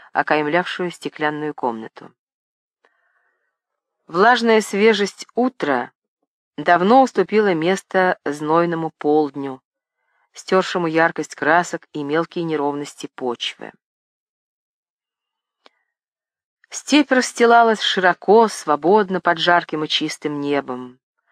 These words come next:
Дар-ветер снова вспомнил свою неясную тоску по северной и сырой земле своих предков.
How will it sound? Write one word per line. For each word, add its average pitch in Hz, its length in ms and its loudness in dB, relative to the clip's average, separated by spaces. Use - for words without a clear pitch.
Дар-ветер 226 600 4
снова 226 540 4
вспомнил 208 640 0
свою 165 260 -2
неясную 185 640 -2
тоску 170 580 -6
по 156 100 -8
северной 165 560 -2
и 156 40 -8
сырой 156 320 -2
земле 151 420 -2
своих 147 340 -8
предков. - 560 -10